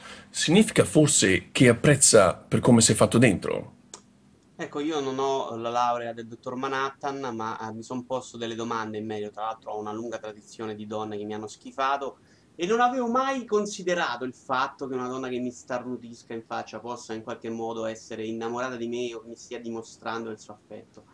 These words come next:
Speaker 2: Però se ci pensiamo, effettivamente quale atto, eh, d'amore più grande c'è del, eh, donare all'interlocutore, insomma, le proprie sostanze interne?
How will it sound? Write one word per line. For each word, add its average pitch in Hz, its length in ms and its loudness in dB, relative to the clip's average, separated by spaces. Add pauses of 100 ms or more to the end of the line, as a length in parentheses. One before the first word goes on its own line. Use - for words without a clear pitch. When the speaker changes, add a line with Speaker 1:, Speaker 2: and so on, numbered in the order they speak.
(360)
Speaker 2:
Però 233 180 -2
se 196 220 -2
ci 190 180 -8
pensiamo, 180 680 0
effettivamente 147 680 -6
quale 170 260 -4
atto, 151 540 -6 (340)
eh, 123 680 -2
d'amore 143 320 -2
più 131 180 -16
grande 117 540 -2
c'è 123 320 -6
del, 113 300 -6
eh, 110 760 -6
donare 123 680 -4 (300)
all'interlocutore, 120 1400 -8
insomma, 113 500 -8
le 113 120 -10
proprie 123 220 -10
sostanze 117 760 -10
interne? 107 640 -12